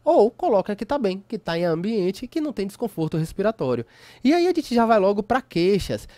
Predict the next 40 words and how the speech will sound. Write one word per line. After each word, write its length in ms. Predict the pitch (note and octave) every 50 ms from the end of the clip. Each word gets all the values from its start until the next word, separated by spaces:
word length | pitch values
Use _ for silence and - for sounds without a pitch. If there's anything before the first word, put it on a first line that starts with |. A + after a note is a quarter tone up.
| - _
A 60 | - A3
gente 180 | C4 B3 -
vai 120 | B3+ C4 C4
entender 320 | A#3 - F#3 D#3 E3+ F#3+
que 160 | G3 - G#3+
essa 200 | A3+ A3 - A#3
evolução 460 | G#3+ F#3+ G3 G3 F3 - - E3+ D#3+
diária 420 | C#3+ A#2+ A#2+ B2 B2+ D3+ F#3 F3+ F3
também 540 | - _ C4+ D4 C4 E3+ G3 G#3 C4+ D#4+ D4+
há 100 | B3 B3
um 120 | A#3+ G3
grau 260 | C#3+ D3+ D#3 D#3 D#3+
de 120 | C#3+ C#3+ C3+
prioridade. 840 | - - C#3 C#3 C3 B2+ B2 A2 A2+ A2 G#2+ G#2+ G#2+ G2+ G2 - - - - - - - -
A 60 | A#3
gente 200 | A#3 B3+ - -
tem 120 | - C4+ A#3+
que 120 | - G3
ver, 200 | D3 E3 F#3+ A3
teve 320 | - _ - E4+ E4 C4+ B3
mudança? 580 | G#3 F3 D3 C#3 D3+ F3+ G3+ F#3+ - - D#3+
Ah, 160 | E3 E3+ D#3
é 60 | B2+ B2
um 60 | A#2+
paciente 680 | - C3+ C3+ - - E3+ D#3 E3 F3+ G#3 G3+ - A3+ - - - - _
que 120 | - A#3+ A3+
tava 400 | - - E3 D#3+ E3 E3+ F3 E3+
com 180 | - A3+ A3
a 100 | G#3+ G3
dor 200 | D#3+ C#3+ D#3 F3
importante 640 | F#3 F#3 - G3 - - - D#3 E3 F3+ F3+ - -
em 40 | C4
abdômen. 640 | C4+ C4+ C4 A3+ D3 C3 C3+ C#3+ D#3 D#3+ D#3 C#3+ C#3+ - - _ _
Você 160 | - F4+ F4+
vai 120 | F4 D4
perguntar, 600 | F#3 E3 C#3+ C#3+ D3 F#3 A#3 - - D3 B2+ - - _ _ _
"Tá 140 | - F4 D#4
do 100 | A3+ G#3+
mesmo 340 | E3+ D#3+ D#3 C#3 C3+ B2
jeito? 440 | A#2+ G#2+ C3 C3+ C#3 C3+ - - C#3